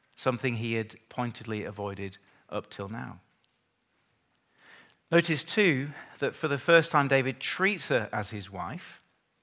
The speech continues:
Back in eleven twenty-six, when she mourned for her husband, there was no mention of comfort. Now she mourns for their son, and David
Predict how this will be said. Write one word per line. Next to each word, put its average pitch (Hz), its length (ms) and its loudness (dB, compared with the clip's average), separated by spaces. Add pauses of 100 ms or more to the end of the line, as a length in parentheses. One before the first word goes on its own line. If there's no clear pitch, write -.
(460)
Back 135 180 6
in 139 80 2
eleven 131 280 6
twenty-six, 131 680 -2
when 113 140 -4
she 110 180 -8
mourned 127 340 -2
for 127 160 -2
her 120 160 -2
husband, 143 360 -4 (320)
there 127 100 -4
was 113 140 -2
no 127 140 4
mention 131 420 0
of 113 140 -6
comfort. 117 640 -8 (720)
Now 117 180 2
she 135 180 -4
mourns 107 300 -6
for 110 120 -10
their 113 180 -2
son, 98 460 -8 (380)
and 110 200 -6
David 107 420 -4